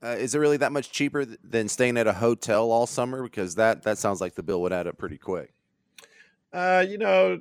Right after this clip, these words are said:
Speaker 2: I guess there's an initial commitment to the R V. So you're buying something that's your, you know, you're going to have as your own. You are, you're gonna need to store it somewhere. You're gonna need to maintain it, just like any kind of other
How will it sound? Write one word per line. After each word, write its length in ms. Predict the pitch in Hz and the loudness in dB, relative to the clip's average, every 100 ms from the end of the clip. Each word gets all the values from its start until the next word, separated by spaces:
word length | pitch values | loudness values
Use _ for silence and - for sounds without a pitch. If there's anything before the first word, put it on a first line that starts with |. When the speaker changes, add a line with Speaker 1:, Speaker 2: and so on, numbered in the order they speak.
| - | -6
Speaker 2:
I 80 | 151 | -2
guess 200 | 139 139 | 0 4
there's 200 | 135 131 | 6 4
an 100 | 131 | 4
initial 440 | 123 139 151 160 | 6 6 6 4
commitment 480 | 147 151 147 110 127 | 4 4 4 2 0
to 120 | 139 | 0
the 140 | 123 127 | 2 4
R 220 | 123 127 | 4 2
V. 240 | 113 101 | 0 -2
So 140 | 101 110 | 0 0
you're 180 | 113 110 | 2 2
buying 420 | 110 113 117 117 | 2 4 2 0
something 500 | - 120 - 110 110 | 0 -2 2 0 2
that's 200 | 104 - | -2 0
your, 340 | 104 101 101 - _ _ | -2 -2 -6 -12 _ _
you 80 | - | -6
know, 80 | 104 | -2
you're 180 | 101 104 | 0 0
going 320 | 110 113 110 | 0 0 -2
to 500 | - 110 104 101 98 - _ _ | -2 -2 0 -4 -8 -16 _ _
have 340 | - 113 113 | 0 2 2
as 140 | 107 104 | 0 -2
your 180 | 104 | -2
own. 240 | 95 92 101 | -2 -4 -6
You 140 | 101 | -4
are, 220 | 98 95 - | -4 -6 -8
you're 140 | 107 | -6
gonna 260 | 101 104 98 | -2 -2 0
need 280 | 104 107 | 2 2
to 100 | 87 | 0
store 400 | 82 - 117 113 | -2 0 2 2
it 100 | 113 | 0
somewhere. 500 | - 110 107 101 104 | -2 -2 0 2 2
You're 200 | 104 95 | 0 -2
gonna 180 | 92 95 | -8 -8
need 220 | 92 98 | -8 -10
to 400 | - 101 95 95 92 _ _ _ - | -6 -4 -4 -6 -12 _ _ _ -4
maintain 640 | 101 107 107 - 113 107 | 0 2 0 0 2 2
it, 160 | 104 90 | 0 -4
just 180 | 95 | -4
like 240 | - 101 98 | 2 2 4
any 200 | 101 98 | -2 -2
kind 200 | 107 101 | -2 -2
of 120 | 95 | 0
other 500 | 95 98 101 98 98 | 0 0 0 -4 -8